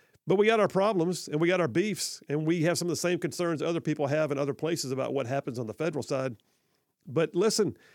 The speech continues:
we, we got stuff happening around the state, and you gotta stay in tune with it, 'cause it's so easy for us to get all caught up in, "Fox News said this about D C."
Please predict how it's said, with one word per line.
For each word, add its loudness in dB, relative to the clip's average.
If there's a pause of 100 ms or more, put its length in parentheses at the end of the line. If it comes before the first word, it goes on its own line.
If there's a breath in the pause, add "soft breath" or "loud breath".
(320 soft breath)
we, 0
we 2
got 2
stuff 0
happening 0
around 0
the -2
state, -2
and -2
you -2
gotta 0
stay -2
in -4
tune 0
with -2
it, -6
'cause -6
it's -6
so 0
easy -2
for 0
us 0
to -8
get -2
all 2
caught 2
up 0 (540 soft breath)
in, -4 (300 soft breath)
"Fox -2
News 0
said 0
this 2
about -2
D 0
C." -4